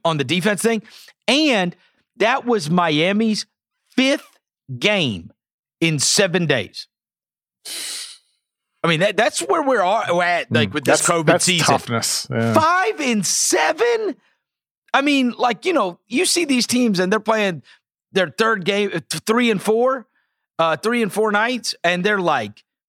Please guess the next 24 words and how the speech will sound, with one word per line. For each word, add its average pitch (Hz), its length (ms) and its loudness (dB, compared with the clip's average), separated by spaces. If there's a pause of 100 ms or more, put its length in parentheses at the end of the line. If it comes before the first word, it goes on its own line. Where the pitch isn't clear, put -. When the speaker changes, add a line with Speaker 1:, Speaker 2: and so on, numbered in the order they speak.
Speaker 1:
they're 220 120 0
dead. 135 640 -2
You're, 240 140 0
like, 190 200 -2
throwing 220 220 0
them 185 120 -4
to 185 120 -4
the 160 100 0
wolves. 165 580 -2 (420)
And 160 480 0 (340)
this 214 200 0
team 262 220 2
was 180 140 0
playing 202 280 0
its 139 140 -4 (120)
fifth 311 320 -2
game 175 320 0
in 170 240 -2
seven 240 640 0
nights 123 480 -2 (380)
and 202 260 0
still 381 920 0
is 185 220 0
like, 165 500 -2